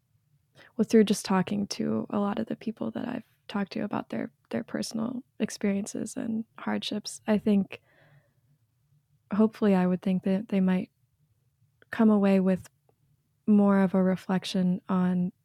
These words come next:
the way that they personally communicate. Um, but that was also another point where I learned a lot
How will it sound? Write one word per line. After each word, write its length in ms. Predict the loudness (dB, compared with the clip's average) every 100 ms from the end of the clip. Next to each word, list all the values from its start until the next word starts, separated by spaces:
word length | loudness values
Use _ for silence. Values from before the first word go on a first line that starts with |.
| -2
the 100 | 0
way 300 | 2 2 0
that 200 | -2 -8 _
they 300 | -2 0 -2
personally 680 | -4 -6 -6 -8 -10 -8 -8 -10
communicate. 680 | -8 -6 -4 -6 -8 -10 -10 _ _ _ _ _ -2
Um, 500 | 0 2 0 -2 -4 _ _ _
but 100 | 4
that 100 | 6
was 140 | 6 4
also 360 | 2 0 2
another 320 | 2 2 0
point 380 | -2 -2 -2 -2
where 160 | -2 0
I 140 | 0
learned 340 | 0 0 0 -2
a 60 |
lot 380 | -4 -4 -4 -6